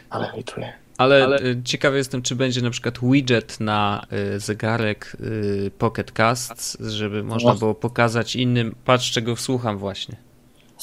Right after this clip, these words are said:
Speaker 1: Y, myślę, że może być, y, kontroler poke-, y, tego odtwarzacza, więc wtedy będziecie mogli słuchać na zegarkach naszego podcastu.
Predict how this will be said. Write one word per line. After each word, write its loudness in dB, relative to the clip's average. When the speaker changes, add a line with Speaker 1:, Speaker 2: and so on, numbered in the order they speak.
Speaker 1:
Y, 12
myślę, 10
że 8
może 8
być, 4
y, 10
kontroler 8
poke-, 4
y, 0
tego 2
odtwarzacza, 8
więc -2
wtedy 2
będziecie 0
mogli 0
słuchać -2
na 0
zegarkach 4
naszego -2
podcastu. -2